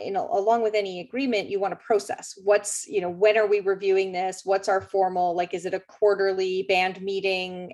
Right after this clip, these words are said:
And, and if so, are we gonna have somebody to help us have that conversation? That's probably a good investment.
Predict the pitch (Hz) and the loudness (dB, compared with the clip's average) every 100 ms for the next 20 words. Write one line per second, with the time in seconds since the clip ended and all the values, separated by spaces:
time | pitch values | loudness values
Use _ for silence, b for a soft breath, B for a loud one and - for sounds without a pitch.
0 | 190 180 170 190 196 - 196 190 180 185 | -4 -4 -4 -4 -4 0 2 2 0 -2
1 | 190 185 180 - 185 180 175 170 - 208 | -2 -2 -4 -4 -8 -6 -6 -8 0 2
2 | 202 190 175 - 175 185 170 - 170 175 | 4 2 2 0 -2 -2 -2 -6 -8 -6
3 | - 185 - 180 165 - - 165 170 180 | -6 -4 -4 -6 -8 -8 -6 -6 -6 -6
4 | 180 175 175 175 175 190 - 175 175 | -6 -6 -8 -8 -6 -6 -6 -8 -8